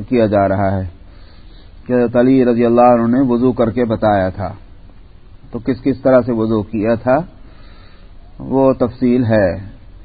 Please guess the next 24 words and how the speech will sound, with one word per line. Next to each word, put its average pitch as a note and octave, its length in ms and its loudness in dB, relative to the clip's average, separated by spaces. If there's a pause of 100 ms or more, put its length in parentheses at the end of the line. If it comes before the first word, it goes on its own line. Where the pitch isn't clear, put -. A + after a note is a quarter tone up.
(120)
تو - 80 -6
ایک C#3+ 280 2
روایت C#3 480 4
میں C#3+ 140 0
یہ C3 160 2
ہے C#3+ 240 4
کہ C#3 120 -4 (160)
حضرت B2 260 0
علی A#2+ 280 2
نے C#3 240 0 (100)
پانی C#3 380 0
منگوایا A2+ 640 2 (1160)
اور C3 180 2
اپنے C3 340 2
ہاتھوں B2 500 2
کو C3+ 140 0
تین C3 380 0
مرتبہ C#3 420 2
دھویا، D#3 520 4 (1200)
پھر A2+ 80 -6 (120)
تین D3 360 2
مرتبہ C3+ 420 2 (140)
کلی C#3 400 4
کی F3+ 440 -4